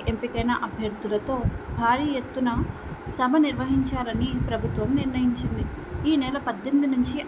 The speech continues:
అసెంబ్లీ సమావేశాలు ప్రారంభమవుతున్నందున పంతొమ్మిదిన సభ నిర్వహించాలని యోచిస్తోంది. ఎమ్మెల్యేలు అందరూ పాల్గొనేందుకు వీలుగా అసెంబ్లీ సమావేశాల సమయంలో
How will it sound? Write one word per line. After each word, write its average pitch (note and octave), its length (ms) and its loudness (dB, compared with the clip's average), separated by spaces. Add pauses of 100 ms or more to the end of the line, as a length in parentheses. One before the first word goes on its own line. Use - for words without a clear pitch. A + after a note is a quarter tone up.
అసెంబ్లీ C4+ 380 0 (120)
సమావేశాలు A#3+ 640 -2 (160)
ప్రారంభమవుతున్నందున B3 1300 2 (580)
పంతొమ్మిదిన D#4+ 680 4 (220)
సభ A#3+ 200 -4 (120)
నిర్వహించాలని A#3 840 -2
యోచిస్తోంది. A#3 640 -4 (640)
ఎమ్మెల్యేలు D#4+ 600 2
అందరూ B3 300 0 (120)
పాల్గొనేందుకు C4 760 0 (220)
వీలుగా A3+ 400 2 (400)
అసెంబ్లీ D4 400 2 (100)
సమావేశాల B3+ 580 2 (140)
సమయంలో G#3 480 0